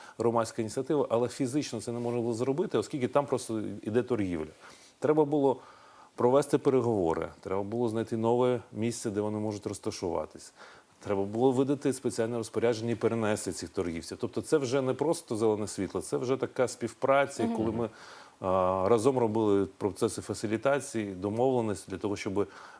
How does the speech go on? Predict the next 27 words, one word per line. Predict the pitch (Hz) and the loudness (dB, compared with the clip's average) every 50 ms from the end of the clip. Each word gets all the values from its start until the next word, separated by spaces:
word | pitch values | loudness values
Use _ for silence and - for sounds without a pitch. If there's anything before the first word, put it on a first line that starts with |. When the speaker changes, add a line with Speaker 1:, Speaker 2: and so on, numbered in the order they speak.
| - - | -14 -4
Speaker 1:
а, | 107 95 95 98 | 0 2 2 2
уникнути | - 117 120 139 143 110 113 104 90 104 95 | 2 2 2 2 2 2 0 -2 0 -2 0
конфліктів, | - 123 120 - - 170 196 185 - - 127 - | 0 0 -2 0 -2 -6 -6 -6 -4 -4 -6 -4
тому | - 123 120 120 | -4 -6 -4 -4
що, | 113 - - 127 123 - - - - - - - - - - - | -6 -4 -4 -4 -4 -6 -16 -20 -20 -20 -20 -20 -20 -20 -14 -6
а, | - 101 98 98 98 98 95 98 95 90 101 113 127 | 0 2 4 4 4 4 4 2 0 -4 -8 -8 -6
ми | 139 151 143 | -2 0 2
вважаємо, | 135 131 110 135 131 123 120 110 | 2 2 2 2 0 0 0 -2
що | - - | -4 -2
завжди | 110 117 120 117 120 127 | -2 0 0 0 -2 -2
можна | 113 107 98 98 101 | -2 0 0 -2 -2
знайти | 92 98 101 - - 107 | -2 -4 -4 -4 -2 -2
вихід, | 101 110 123 127 123 - 107 82 | 0 0 -2 -2 -2 -6 -6 -6
якщо | 98 85 - - 107 | -6 -8 -6 -6 -6
є | 98 95 101 92 | -4 -4 -4 -2
бажання | 87 98 87 101 98 90 92 90 87 - - - _ | -2 -2 0 0 -2 -2 -2 -6 -8 -12 -20 -20 _
покращити | - 92 - - 101 90 85 - - 82 - 85 | -8 -8 -2 4 4 4 4 2 -6 -10 -10 -10
місто. | 80 80 76 - - 95 | -12 -12 -12 -10 -6 -6
Якщо | 104 101 - - 139 | -4 -4 -4 -4 -4
нема, | 131 131 135 139 147 151 | -4 -4 -4 -2 -2 -2
ну | 123 107 127 120 | -2 -2 -4 -4
да, | 98 92 85 82 | -2 -2 -4 -2
тут, | - 113 113 - - - | -4 -6 -6 -8 -10 -10
тут, | - - - - - | -10 -10 -8 -8 -6
тут | 104 98 - | -6 -6 -6
інший | 98 82 76 - 82 80 | -6 -8 -8 -8 -6 -6
варіант. | 80 80 76 73 73 | -6 -6 -8 -10 -12